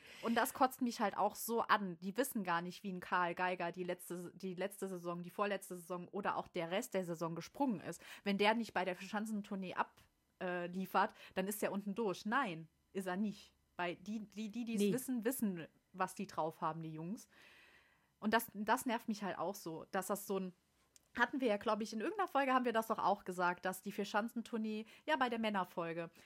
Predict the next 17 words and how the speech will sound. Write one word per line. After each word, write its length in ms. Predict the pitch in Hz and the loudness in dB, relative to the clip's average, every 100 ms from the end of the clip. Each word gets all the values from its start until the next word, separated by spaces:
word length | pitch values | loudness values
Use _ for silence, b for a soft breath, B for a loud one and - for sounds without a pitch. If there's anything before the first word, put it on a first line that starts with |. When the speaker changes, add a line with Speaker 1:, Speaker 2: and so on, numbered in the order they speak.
| B | B
Speaker 1:
dass 140 | 220 | -2
die 80 | 247 | -2
Vierschanzentournee 960 | 240 233 247 269 269 262 240 214 214 208 | -2 0 0 0 -2 0 0 0 -2 -4
immer 280 | - 254 240 | 0 2 2
so 140 | 226 | 2
ein, 140 | 220 214 | 0 0
so 140 | 196 | -2
ein 260 | 196 185 - | -2 -4 -4
Zuschauermagnet 880 | - 349 254 185 175 170 - 175 175 | 0 4 6 6 6 2 -2 -6 -4
ist 240 | - 202 - | -4 -6 -6
für 280 | - 196 - | -2 0 0
einfach 340 | - 185 202 196 | -2 -2 -2 -4
jeden. 420 | - 196 220 180 | -4 -4 -2 2
Speaker 2:
Mhm. 320 | 185 190 190 196 _ | 2 2 0 -4 _
Speaker 1:
Also 220 | 185 185 180 | -6 -6 -4
da 100 | 175 | -4
ist 180 | 190 | -4